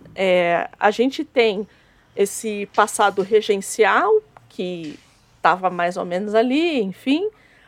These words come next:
mas a gente tá falando de um passado que não é tão glorioso, digamos assim,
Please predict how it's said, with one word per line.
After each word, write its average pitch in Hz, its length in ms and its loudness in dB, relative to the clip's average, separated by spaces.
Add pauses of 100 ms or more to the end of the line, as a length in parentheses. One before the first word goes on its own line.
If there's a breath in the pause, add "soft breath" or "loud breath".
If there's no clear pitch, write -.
(180 soft breath)
mas 277 420 2
a 302 60 2
gente 311 180 -8
tá 320 80 -2
falando 311 300 -2
de 320 40 -12
um 339 140 -10
passado 349 640 2
que - 100 -10
não 381 160 -4
é 311 100 2
tão 302 640 -2
glorioso, 220 840 0
digamos 175 440 -16
assim, - 280 -14